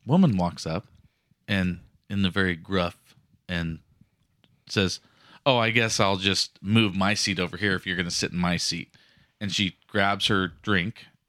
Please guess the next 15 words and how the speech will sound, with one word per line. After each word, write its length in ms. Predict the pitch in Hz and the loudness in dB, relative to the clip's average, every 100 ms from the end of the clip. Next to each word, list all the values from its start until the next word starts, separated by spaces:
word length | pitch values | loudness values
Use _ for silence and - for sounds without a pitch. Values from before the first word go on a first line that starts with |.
| _ | _
that 160 | - 90 | -4 -2
was 180 | 90 82 | 0 -2
there 380 | 87 87 90 - | -2 0 -2 -2
and 200 | 101 95 | 0 2
moves 320 | 98 104 95 | 4 2 0
over 280 | 92 87 90 | -2 -2 -6
and 160 | 92 92 | -6 -4
sits 280 | 104 - | -4 -4
down 380 | - 85 87 87 - - | -2 -2 -2 -4 -10 -8
at 120 | 87 | -4
another 320 | 87 151 214 | 2 2 2
seat 320 | - - 90 - | 0 0 -2 -2
at 180 | 92 87 | -4 -2
our 140 | 87 | -4
table. 400 | - 180 165 - | -4 -4 -6 -10